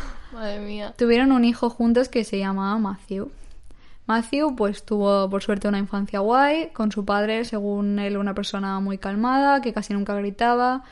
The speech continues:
Speaker 2: jugaban al béisbol juntos, iban de camping, lo normal y corriente.
Speaker 1: Me sorprende bastante esta historia porque es como que se le estaba yendo mucho la olla pronto, que sería normal, pero que se ha calmado y se ha mantenido muy a la raya.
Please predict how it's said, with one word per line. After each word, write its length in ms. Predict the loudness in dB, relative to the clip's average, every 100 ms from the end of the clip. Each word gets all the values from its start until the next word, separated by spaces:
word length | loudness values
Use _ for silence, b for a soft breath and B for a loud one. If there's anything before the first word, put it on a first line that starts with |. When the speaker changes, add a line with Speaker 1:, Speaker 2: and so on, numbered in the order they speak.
| B B B
Speaker 2:
jugaban 400 | 0 2 4 2
al 140 | 0
béisbol 340 | -2 -2 -2 -2
juntos, 520 | 0 0 2 0 0
iban 260 | 0 0 -2
de 120 | 2
camping, 760 | 4 4 4 2 2 0 0 -4 -10 -12 -10
lo 480 | -4 0 0 -2 -4
normal 380 | -4 -4 -4
y 40 | -6
corriente. 240 | -2 2
Speaker 1:
Me 120 | 4
sorprende 400 | 2 2 0 4
bastante 400 | 4 4 2 2
esta 160 | 2 0
historia 340 | -2 -2 0
porque 300 | 0 -2 -4
es 100 | -6
como 300 | -4 -2 -2
que 360 | 0 -2 -4 -12 _ _ _ -20
se 180 | -8 -2
le 80 | 0
estaba 240 | 4 4
yendo 220 | 6 4 4
mucho 340 | 2 2 4
la 140 | 6
olla 460 | 6 6 4 2 0 -12 -20 -20 -2
pronto, 480 | 4 6 6 4 2
que 80 | -2
sería 240 | -2 0
normal, 540 | 2 2 2 2 0 -4 b b b
pero 200 | 0 2
que 80 |
se 100 | 0
ha 40 | 0
calmado 360 | 2 2 2
y 160 | 0 0
se 80 | -2
ha 40 |
mantenido 420 | 0 0 0 0
muy 260 | 0 -2 -2
a 180 | -2 -4
la 220 | -4 -4
raya. 420 | -2 -2 -2 -4